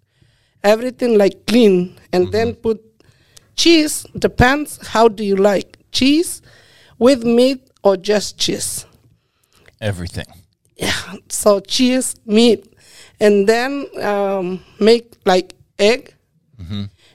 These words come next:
Speaker 1: and, and I don't know how I can say that word. Wrap it
Speaker 2: Mm-hmm.
Speaker 1: in egg and
Speaker 2: Yep.
Speaker 1: fry it.
Speaker 2: Yep.
Speaker 1: And then you can, like, keep in towels all the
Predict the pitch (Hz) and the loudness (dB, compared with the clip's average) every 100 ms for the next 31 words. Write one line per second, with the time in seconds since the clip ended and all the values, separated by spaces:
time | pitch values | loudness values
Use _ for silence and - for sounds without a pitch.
0 | _ 190 190 190 - 190 196 190 190 180 | _ 2 2 2 2 2 6 6 6 4
1 | 175 185 - - - - - 196 202 196 | 2 -2 -6 -18 -20 -20 -8 -4 -2 -4
2 | 196 - - 185 202 - - - 208 - | -4 -6 -8 -8 -8 -8 -10 -6 -6 -6
3 | 190 202 226 196 190 170 - _ _ _ | -4 -2 -2 -4 -8 -14 -20 _ _ _
4 | _ _ _ _ _ _ _ _ 196 226 | _ _ _ _ _ _ _ _ 0 2
5 | 269 - 190 - - - - - 104 101 | 2 -4 -8 -8 -20 -20 -20 -12 -8 -4
6 | 202 196 - 226 202 - - - 185 208 | -6 -6 -4 -2 -2 -6 -10 -4 -2 0
7 | 214 220 190 170 _ _ - 110 - _ | 0 -2 -2 -4 _ _ -18 -16 -18 _
8 | _ _ 202 202 196 247 240 240 240 247 | _ _ -2 -2 -2 -4 -4 -8 -2 0
9 | 247 240 233 196 196 190 _ - _ _ | 0 -4 -2 0 2 0 _ -20 _ _
10 | - 247 240 - - 196 185 - 202 247 | -6 -6 -6 -12 -2 0 0 0 -4 -4
11 | 311 - - _ _ _ _ - 240 269 | -10 -20 -20 _ _ _ _ 2 4 2
12 | 233 | -2